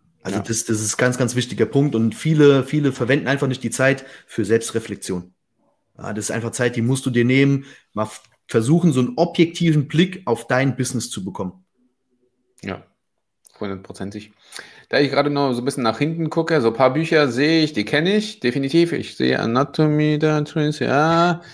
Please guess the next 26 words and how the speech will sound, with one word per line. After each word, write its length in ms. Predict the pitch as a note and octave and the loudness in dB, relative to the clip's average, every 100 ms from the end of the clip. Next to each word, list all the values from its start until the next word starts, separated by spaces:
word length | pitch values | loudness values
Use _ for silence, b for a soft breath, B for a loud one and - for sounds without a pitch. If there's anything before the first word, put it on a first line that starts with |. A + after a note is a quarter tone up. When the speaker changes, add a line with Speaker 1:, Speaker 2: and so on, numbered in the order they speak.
| B A2+ | B -16
Speaker 1:
<laughs> 380 | B C3 - | B -12 -4
Speaker 2:
Äh, 240 | A#2 A2+ A#2 | 2 2 2
Cracking 480 | - D3 D3+ E3 C3+ | 2 2 4 4 4
the 80 | |
Nutrition 420 | C3+ B2 E3 D3+ B2+ | 4 2 2 2 4
Code 280 | D3 E3 | 4 6
sehe 160 | D3+ C#3 | 6 4
ich 160 | D3 C3+ | 6 6
auch. 580 | D#3 E3 E3+ E3+ E3+ - - _ _ _ _ - | 8 8 8 6 4 -2 -18 _ _ _ _ 4
Paar, 360 | C3+ C3+ B2+ | 6 6 4
äh, 80 | B2+ | 2
paar 140 | B2+ | 4
auf 120 | C#3 C#3+ | 4 2
jeden 140 | C3 | -2
Fall 200 | C3+ B2+ | -2 -4
Empfehlungen 580 | C3 A#2+ - B2+ B2+ B2 | -4 -4 -2 -2 0 -2
von 200 | B2 G#2 | -2 2
Wolfgang, 340 | A2+ - E3 C#3 | 2 2 0 -2
das 120 | G2 | -2
weiß 220 | G2+ B2 | -2 -2
ich, 120 | F3+ | -4
das 100 | G#2+ | -4
sehe 160 | G#2 D3+ | -4 -4
ich. 200 | F3+ B B B C3 | -6 B B B 0
Speaker 1:
Ja. 400 | C3 B2+ B2+ B2+ | 6 8 8 6
Speaker 2:
Ähm, 180 | B2 | 2